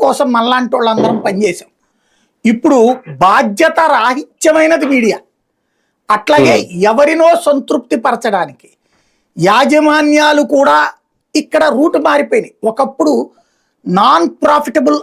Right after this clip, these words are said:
Speaker 1: ఆర్గనైజేషన్ మీడియా, ఇప్పుడు దీన్ని అడ్డు పెట్టుకుని దోచుకునేవాళ్ళు, దీన్ని అడ్డు పెట్టుకుని పవర్ ప్లాంట్లు పెట్టుకునేవాళ్ళు, దీన్ని అడ్డు పెట్టుకుని సిమెంట్ వ్యాపారాలు పెట్టుకునేవాళ్ళు, దీన్ని అడ్డు పెట్టుకుని ఆయిల్ వ్యాపారాలు పెట్టుకునేవాళ్ళు, దీన్ని అడ్డు పెట్టుకుని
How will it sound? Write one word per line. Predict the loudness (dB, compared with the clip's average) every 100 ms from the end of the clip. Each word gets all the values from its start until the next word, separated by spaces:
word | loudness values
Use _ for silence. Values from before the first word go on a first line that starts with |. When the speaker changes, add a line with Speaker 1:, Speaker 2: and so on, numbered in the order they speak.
| 0
Speaker 1:
ఆర్గనైజేషన్ | -2 0 -2 -2 -2 -4 -2
మీడియా, | 0 2 0 -8 _ _ _ _ _ _ _ -4
ఇప్పుడు | 0 2 2 -2 _ _ _ _ _ _ -4
దీన్ని | 0 2 4 2
అడ్డు | 2 0 0
పెట్టుకుని | -2 0 -2 -2 0
దోచుకునేవాళ్ళు, | 2 2 0 0 2 2 0 -2 -12 _ _ _ _ -2
దీన్ని | 2 2
అడ్డు | 2 2
పెట్టుకుని | 0 0 -4 -2
పవర్ | 0 0 0
ప్లాంట్లు | -2 -2 -2 -4
పెట్టుకునేవాళ్ళు, | -4 -4 -2 -2 -2 _ _ -20 -2
దీన్ని | 0 2 2
అడ్డు | 2 2
పెట్టుకుని | 2 0 -2 0
సిమెంట్ | 0 2 2 2
వ్యాపారాలు | 2 0 0 -2
పెట్టుకునేవాళ్ళు, | -4 -4 -2 0 0 -4 _ _ _ -2
దీన్ని | 2 2
అడ్డు | 2 2
పెట్టుకుని | 0 0 -4 -2 0
ఆయిల్ | 2 2
వ్యాపారాలు | 2 2 0 0 -2
పెట్టుకునేవాళ్ళు, | -4 -2 0 0 -4 _ _ _
దీన్ని | -2 2 4 4
అడ్డు | 4 2
పెట్టుకుని | 0 0 -2